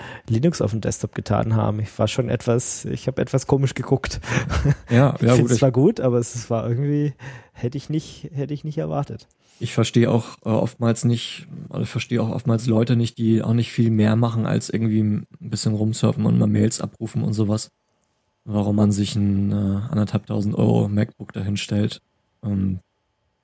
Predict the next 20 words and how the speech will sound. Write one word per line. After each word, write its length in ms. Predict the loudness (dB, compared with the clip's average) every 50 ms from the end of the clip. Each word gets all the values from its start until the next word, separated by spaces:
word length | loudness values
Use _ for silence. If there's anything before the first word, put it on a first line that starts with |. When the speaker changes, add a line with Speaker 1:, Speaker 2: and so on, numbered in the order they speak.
| _ _ _ _ _ _
Speaker 2:
wo 460 | -20 -10 -2 2 4 6 6 6 6
im 140 | 4 2 2
Grunde 380 | 2 4 4 4 4 4 4 4
auch, 340 | 4 4 4 4 2 0 -6
wenn 120 | -8 -6 -2
man 160 | -2 0 -2
vom 240 | -2 -2 -2 -2 0
Kleinsten 440 | 0 2 2 2 2 2 0 -2 -2
irgendwie 320 | 0 0 -2 0 -2 0
ausgeht, 380 | 0 0 0 0 -2 -4 -2 -2
ein 100 | -2 -2
kleines 440 | 0 2 2 2 2 2 -2 -6 _ _
Chromebook 640 | -10 -2 0 2 4 4 4 4 4 2 2 0 0 -2
oder, 400 | 0 2 2 2 0 0 -2 -4 -6
oder 220 | -6 -4 -2 0 2
Netbook 460 | 2 2 0 -2 -4 -12 -10 -6 -4
oder 160 | -2 -2 0
so 180 | 0 0 0 2
reichen 300 | 0 0 0 -2 -2 -2
würde, 260 | 0 0 -2 -2